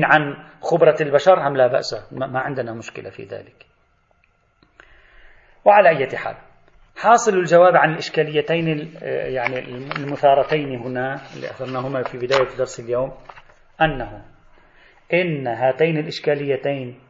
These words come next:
تنطلقان من فقه نظرية ونظام مبني على فقه تفكيك تجزيئي نمطي من قبل، بينما لو بني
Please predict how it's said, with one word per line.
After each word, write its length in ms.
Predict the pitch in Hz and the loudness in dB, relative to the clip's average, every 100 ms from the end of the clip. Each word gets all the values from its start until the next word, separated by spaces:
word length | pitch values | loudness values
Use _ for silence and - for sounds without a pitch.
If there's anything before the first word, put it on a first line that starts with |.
| _ _ _ | _ _ _
تنطلقان 1120 | 143 143 131 139 135 - 170 156 139 117 120 | 2 2 0 0 0 4 4 4 0 -8 -8
من 160 | 131 131 | -8 -10
فقه 400 | - 127 131 143 | -6 -8 -6 -6
نظرية 500 | 135 131 143 160 156 | -4 -4 -2 -4 -4
ونظام 800 | 156 147 151 143 151 151 143 143 | -4 -4 -4 -2 -2 -2 -2 0
مبني 580 | 165 175 170 175 170 156 | 0 0 -2 -2 -2 0
على 380 | 143 160 156 147 | 2 2 2 0
فقه 460 | - 175 135 147 131 | -2 -4 -6 -6 -4
تفكيك 460 | 139 - 147 - - | -4 -8 -14 -12 -6
تجزيئي 580 | 139 120 127 131 - - _ _ _ _ _ _ _ _ - | -6 -8 -16 -18 -18 -20 _ _ _ _ _ _ _ _ -4
نمطي 440 | 139 143 123 113 101 135 | -4 -2 -6 -10 -14 -14
من 100 | 131 | -10
قبل، 280 | - 113 - - _ _ _ _ _ _ _ - - _ | -6 -6 -8 -20 _ _ _ _ _ _ _ -20 -20 _
بينما 440 | 139 139 170 180 165 | -2 2 2 6 6
لو 200 | 165 156 | 6 4
بني 500 | 160 202 214 190 | 0 -2 2 4